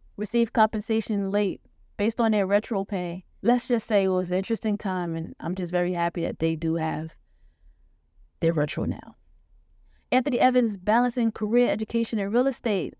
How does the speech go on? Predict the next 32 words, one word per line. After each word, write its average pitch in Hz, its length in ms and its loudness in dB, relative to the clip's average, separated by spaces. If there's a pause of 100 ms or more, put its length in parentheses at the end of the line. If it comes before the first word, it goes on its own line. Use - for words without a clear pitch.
That 294 120 0
episode 311 680 0 (200)
all 311 280 6
about 277 320 2
different 269 320 -2
ways 285 160 0
that 254 160 -2
you 254 40 -6
can 220 140 0
balance 247 340 0
your 240 80 -2
career 233 360 -2
and 208 80 -4
still 226 240 -2
give 214 180 -4
to 226 80 -6
the 202 80 -4
community, 208 560 0
still 208 320 0
work 233 220 2
in 233 80 2
the 226 40 0
community, 226 460 0
and 196 100 -2
still 214 440 -2 (420)
legitimately 196 760 -2 (380)
make 202 220 0
things 196 260 -2
happen 190 420 -2 (160)
for 190 60 -6
your 165 240 -2 (160)
own 196 460 -2